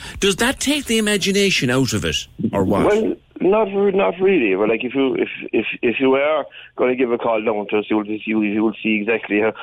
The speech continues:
Speaker 3: how mad my imagination is, as well as Mike's imagination and, and the fellow that's players. Like, I have a mini city, I have a mini city made, and
Speaker 1: Saw the picture, it's fantastic.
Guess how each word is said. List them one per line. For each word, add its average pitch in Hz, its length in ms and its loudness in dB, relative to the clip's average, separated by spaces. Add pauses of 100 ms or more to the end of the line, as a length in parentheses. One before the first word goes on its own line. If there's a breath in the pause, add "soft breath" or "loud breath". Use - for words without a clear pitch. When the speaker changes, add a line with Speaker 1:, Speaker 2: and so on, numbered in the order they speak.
(140 loud breath)
Speaker 3:
how 117 220 0
mad 113 320 0
my 113 140 0
imagination 104 840 -2 (140)
is, 113 60 -8 (100)
as 113 140 0
well 117 120 2
as 113 120 0
Mike's 117 260 0
imagination 110 600 -2
and, 117 200 -2
and 123 220 0
the 113 60 -2
fellow 110 280 0
that's 113 140 -6
players. 113 420 0 (680 loud breath)
Like, 123 260 0 (200)
I 135 160 2
have 135 120 2
a 127 80 2
mini 131 380 0
city, 120 360 0
I 110 80 2
have 120 80 -2
a 120 40 -4
mini 123 340 0
city 117 440 0
made, 110 460 0 (600 loud breath)
and 98 640 0
Speaker 1:
Saw 139 160 -2
the - 80 -6
picture, 82 400 -4
it's - 100 -12
fantastic. 104 520 -6